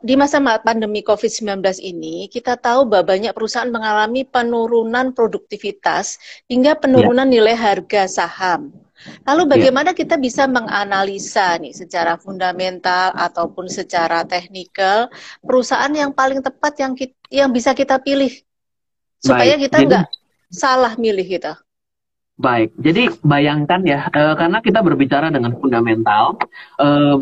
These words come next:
Speaker 2: saya tidak akan membawa ke teknikal, tapi saya akan coba bawa dengan pertanyaannya adalah fundamental, so Anda mau berinvestasi.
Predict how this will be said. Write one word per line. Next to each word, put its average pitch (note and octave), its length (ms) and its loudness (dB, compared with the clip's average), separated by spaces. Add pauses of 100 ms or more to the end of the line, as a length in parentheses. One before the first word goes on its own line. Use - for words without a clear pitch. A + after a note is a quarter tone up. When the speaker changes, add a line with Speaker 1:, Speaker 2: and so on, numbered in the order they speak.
Speaker 2:
saya G3+ 160 0
tidak C#3 320 2
akan C3+ 160 2
membawa B2 320 2
ke - 80 -2
teknikal, B2 560 0 (160)
tapi F#3+ 400 2
saya F#3+ 160 2
akan F3 80 0
coba C3 320 0
bawa A#2+ 240 2
dengan C#3 400 -2
pertanyaannya A#2+ 720 -2
adalah A2+ 240 0
fundamental, A2+ 480 -2
so G#3 400 2
Anda D#3+ 240 2
mau D#3 160 2
berinvestasi. A2 720 0